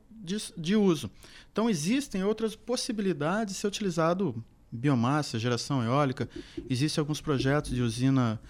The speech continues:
de grande porte de geração de, de energia elétrica através da energia solar. Então, tem que ser discutido isso mais intensamente e tentar essa di-, eh, tirar essa concentração que é prejudicial. Toda que,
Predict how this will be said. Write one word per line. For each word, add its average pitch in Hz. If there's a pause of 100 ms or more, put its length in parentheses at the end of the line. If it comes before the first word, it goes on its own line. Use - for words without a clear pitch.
(220)
de 117
grande 135
porte 135
de 107
geração 123
de, 113 (840)
de 117
energia 117
elétrica 120
através 117
da 120
energia 110
solar. 147 (320)
Então, 160 (260)
tem 233
que -
ser 196
discutido 147
isso 190
mais 151
intensamente 151 (280)
e 185
tentar 226
essa 220
di-, 175
eh, 156
tirar 202
essa 233
concentração 160
que 202 (440)
é 208
prejudicial. 226
Toda 277
que, -